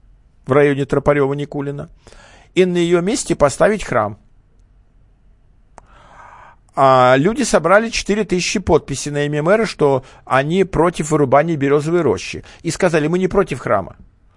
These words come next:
У нас все конфессии равны, но в другом месте». Но это же варварство. Префект Западного округа сказал: «М, да, я вас поддерживаю. М, надо строить храм, но не на месте березовой рощи».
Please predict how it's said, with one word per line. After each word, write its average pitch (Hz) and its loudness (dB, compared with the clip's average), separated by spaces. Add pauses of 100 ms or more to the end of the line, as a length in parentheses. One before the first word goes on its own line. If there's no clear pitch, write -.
(180)
У 135 -6
нас 156 2
все 180 -2
конфессии 165 -4
равны, 170 -2
но - 6
в 165 -2
другом 247 4
месте». 165 -6 (640)
Но 127 0
это 160 0
же 151 -2
варварство. 170 0 (920)
Префект 208 0
Западного 208 0
округа 190 0
сказал: 147 0
«М, 98 -16
да, 151 4
я 151 0
вас 180 -2
поддерживаю. 151 -4 (500)
М, 127 -10
надо 143 2
строить 254 2
храм, 127 0
но 139 -2
не 151 -4
на 151 2
месте 160 0
березовой 160 2
рощи». 156 0